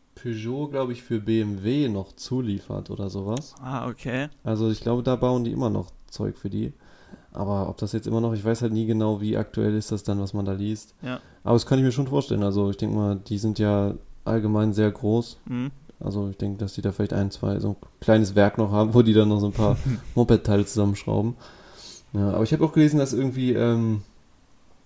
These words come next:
Speaker 1: die hundertdrei, glaub ich, am Ende auch in China gebaut wurde.
Speaker 2: Ja, das hab ich auch gelesen.
Speaker 1: Also
Speaker 2: Ähm,
Speaker 1: die hat man dann nach
Speaker 2: und
Speaker 1: verlagert
Speaker 2: die,
Speaker 1: nach
Speaker 2: die,
Speaker 1: China.
Speaker 2: die Vogue dann auch? Also kommt die auch
Speaker 1: Ich
Speaker 2: aus China?
Speaker 1: vermute, ich
Speaker 2: Wahrscheinlich.
Speaker 1: vermute, dass die dann auch komplett in China produziert wurde.
Speaker 2: Ja.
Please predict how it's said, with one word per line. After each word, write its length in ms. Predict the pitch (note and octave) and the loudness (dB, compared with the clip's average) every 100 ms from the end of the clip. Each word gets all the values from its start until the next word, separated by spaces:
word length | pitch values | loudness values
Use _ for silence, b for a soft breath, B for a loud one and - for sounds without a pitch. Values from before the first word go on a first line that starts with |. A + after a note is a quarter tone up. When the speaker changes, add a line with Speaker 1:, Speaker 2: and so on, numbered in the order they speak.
| _ _ - | _ _ -12
Speaker 1:
die 200 | A2+ A#2 | 2 4
hundertdrei, 540 | A2+ C3 A#2+ G#2+ A2 C#3+ | 8 8 6 6 4 6
glaub 160 | D#3 | 6
ich, 40 | D3+ | 6
am 80 | B2 | 6
Ende 200 | C#3 B2+ | 6 6
auch 80 | |
in 80 | C3+ | 4
China 280 | - C#3 A2 | 0 2 2
gebaut 360 | G2 G2 G2 F#2+ | 4 2 0 0
wurde. 300 | G2 G2 F#2+ | -2 0 -2
Speaker 2:
Ja, 120 | C#3+ C#3 | 0 2
das 120 | D3+ | 2
hab 60 | - | -4
ich 100 | - | -8
auch 100 | - | -8
gelesen. 480 | A#2+ A#2 A#2 A2+ | -6 -4 -4 -6
Speaker 1:
Also 200 | A#2 G#2 | -4 -2
Speaker 2:
Ähm, 300 | G2+ A#2+ A#2+ A#2 | -2 -4 -6 -4
Speaker 1:
die 60 | |
hat 80 | G#2 | -2
man 120 | G#2+ | -2
dann 120 | G#2 G#2 | 0 0
nach 60 | G#2 | -2
Speaker 2:
und 40 | |
Speaker 1:
verlagert 280 | - - A#2 | 0 2 4
Speaker 2:
die, 60 | C3+ | 4
Speaker 1:
nach 60 | B2+ | 4
Speaker 2:
die, 140 | B2 C3+ | 4 4
Speaker 1:
China. 100 | A2 | 4
Speaker 2:
die 340 | A2 B2+ B2+ B2+ | 2 2 4 4
Vogue 380 | A#2 D3 E3+ - - | 4 2 0 -8 -2
dann 160 | C3 A#2+ | 0 2
auch? 280 | C3 G#3 - _ _ _ | 2 2 -2 _ _ _
Also 280 | - B2 A#2 | -4 -2 -4
kommt 160 | - A#2 | -4 -2
die 80 | A2 | 0
auch 60 | |
Speaker 1:
Ich 60 | A2 | 2
Speaker 2:
aus 60 | D3 | 4
China? 260 | A#2+ A#2+ A#2+ | 4 4 4
Speaker 1:
vermute, 220 | B2 A#2+ | 4 4
ich 40 | A2+ | 4
Speaker 2:
Wahrscheinlich. 280 | A2+ B2 A2+ A2 | 2 2 2 2
Speaker 1:
vermute, 60 | |
dass 80 | G#2+ | 0
die 120 | - | 2
dann 160 | G#2+ G#2 | 2 4
auch 180 | G#2 G2+ | 2 0
komplett 380 | G#2 - G2+ G2 | -2 0 0 0
in 80 | G2+ | -2
China 260 | - G#2 | 0 -2
produziert 400 | G2+ G#2+ G#2 A2 | 0 -4 -4 -6
wurde. 220 | C#3 G#2 G#2 B B | -4 -4 -6 B B
Speaker 2:
Ja. 180 | A#2 | -8